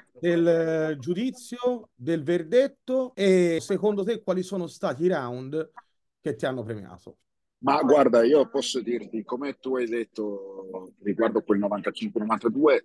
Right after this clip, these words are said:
Speaker 2: ma si vede anche in diretta, io sono rimasto letteralmente scioccato, perché nessun giudice che veramente sta prendendo seriamente il match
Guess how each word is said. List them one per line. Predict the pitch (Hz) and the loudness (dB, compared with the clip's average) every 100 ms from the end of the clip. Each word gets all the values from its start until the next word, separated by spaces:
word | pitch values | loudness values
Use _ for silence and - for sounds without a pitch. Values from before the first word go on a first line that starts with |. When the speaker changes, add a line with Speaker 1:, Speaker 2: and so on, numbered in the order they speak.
| 110 | -2
Speaker 2:
ma | 110 | -6
si | - 110 | -2 2
vede | 110 | 2
anche | 123 135 120 | 0 -2 -4
in | |
diretta, | 104 101 90 - | 0 0 -2 -2
io | 95 113 | 0 0
sono | 110 98 | 0 -2
rimasto | 101 - 98 | -4 -2 -2
letteralmente | 95 - 90 101 104 107 | -2 -4 -6 -4 0 0
scioccato, | - 110 - 90 87 87 - _ _ - | 2 -2 0 0 0 -4 -8 _ _ -4
perché | 98 - 107 | -4 2 4
nessun | 101 104 104 98 - - 131 135 131 120 117 - _ _ _ _ _ | 6 6 6 4 2 6 6 8 6 4 4 0 _ _ _ _ _
giudice | - - 98 87 85 - 82 - | -8 -2 -2 0 0 0 -2 -4
che | - | -2
veramente | 82 90 98 123 107 92 | -2 0 0 -2 0 -2
sta | - | -2
prendendo | 87 92 92 101 92 | -6 -6 -2 0 2
seriamente | - 82 80 90 113 - | 0 0 -4 -4 -4 -2
il | 82 | -4
match | 85 87 - 101 | -6 -4 0 0